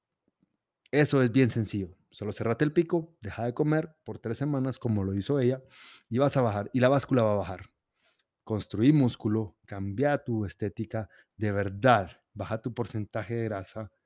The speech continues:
Eso that shit takes years. That shit, not only months, it takes years.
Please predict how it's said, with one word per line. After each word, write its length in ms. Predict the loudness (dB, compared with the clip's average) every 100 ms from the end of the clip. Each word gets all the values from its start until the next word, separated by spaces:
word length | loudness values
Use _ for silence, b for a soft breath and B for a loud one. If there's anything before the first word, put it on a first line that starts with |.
| _ _ _ _ _ -2
Eso 340 | 0 0 -10 -20 _ _
that 120 | -8 -4
shit 220 | -6 -4
takes 260 | -8 -6
years. 400 | -8 -8 -10 -18 _ -6
That 160 | -4
shit, 240 | -4 -10 -12 _ -20 B 0
not 120 | 4
only 200 | 4 4
months, 520 | 0 -2 -8 -16 -20 _
it 200 | -14 -10
takes 380 | -4 -4 -6 -18 _ _
years. 560 | -6 -2 -2 -4 -20